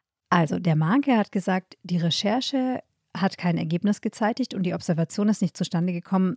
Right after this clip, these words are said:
aber daran ist nur die Silvia Schwarz selbst schuld, weil er nämlich von ihr über einen weiteren Anwalt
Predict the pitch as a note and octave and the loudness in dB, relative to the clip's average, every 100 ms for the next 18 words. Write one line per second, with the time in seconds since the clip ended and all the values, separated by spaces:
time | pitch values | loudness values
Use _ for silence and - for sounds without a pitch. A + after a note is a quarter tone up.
0 | _ - E3+ D#3+ F3+ A3+ A#3+ A3 G3+ - | _ -2 -2 2 4 6 4 4 0 6
1 | F#3 A3 D4+ F#3+ A3 C4+ G#3 F3+ F#3+ F3+ | 10 10 10 8 4 0 0 2 2 4
2 | F#3 E3 F3 E3+ - - G3 G3 - - | 2 2 -2 -2 -2 4 4 4 -2 -6
3 | - - A3+ - _ _ _ - D3 D#3 | -8 -12 -16 -20 _ _ _ -6 0 0
4 | E3 A3 D4+ - - A3 A#3 E3 E3 A3 | 2 4 2 0 0 2 4 4 2 0
5 | - - - - F3+ - G3+ A#3 A#3 - | -4 -12 -14 0 0 2 2 4 4 4
6 | G#3 F3 D#3+ B3+ E3 G#3 A#3 G3 - G3 | 0 -2 -2 -2 0 2 2 -2 0 0
7 | G3 | 2